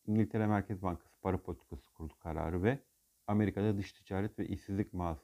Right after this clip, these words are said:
maaşı başvuruları takip edilecek. Yurt içinde ise, e, üçüncü çeyrek finansallara ilişkin olumlu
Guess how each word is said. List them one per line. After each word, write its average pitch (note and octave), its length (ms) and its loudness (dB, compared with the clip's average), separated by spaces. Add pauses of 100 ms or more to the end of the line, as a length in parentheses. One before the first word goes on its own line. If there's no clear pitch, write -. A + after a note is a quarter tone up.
(140)
maaşı E2 460 -6 (140)
başvuruları D#2 640 -6 (380)
takip D#2+ 280 -6
edilecek. D2+ 420 -6 (1000)
Yurt C3 280 6
içinde F2 340 -2
ise, C3+ 300 -4 (580)
e, F#2 180 0
üçüncü A#2+ 440 -2
çeyrek A2 400 4 (140)
finansallara F#2 840 -2 (140)
ilişkin G2 420 -6 (140)
olumlu G2 460 2